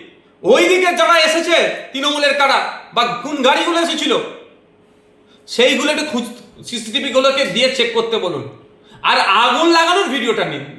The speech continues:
নেওয়ার চেষ্টা করুন। পুরাতন বাইকগুলো, এটা আমাদের খবর এসছে, আমি সত্যতা এখন বলতে পারবো না এটা পুরাতন কি নতুন, আমি এটাও খবর পেয়েছি যে ভাঙা ফুটো বাইকগুলো নিয়ে এসে ওখানে লাগিয়ে রাখেছে।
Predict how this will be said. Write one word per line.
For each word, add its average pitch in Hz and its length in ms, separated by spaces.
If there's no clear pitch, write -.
নেওয়ার 156 380
চেষ্টা 156 260
করুন। 120 400
পুরাতন 180 420
বাইকগুলো, 175 840
এটা 285 160
আমাদের 330 240
খবর 277 280
এসছে, 262 240
আমি 226 180
সত্যতা 254 280
এখন 240 160
বলতে 226 220
পারবো 220 200
না 214 60
এটা 214 80
পুরাতন 208 360
কি 190 100
নতুন, 185 200
আমি 220 180
এটাও 233 240
খবর 269 280
পেয়েছি 214 420
যে 208 240
ভাঙা 247 420
ফুটো 254 220
বাইকগুলো 240 500
নিয়ে 240 200
এসে 254 180
ওখানে 254 180
লাগিয়ে 196 460
রাখেছে। 175 500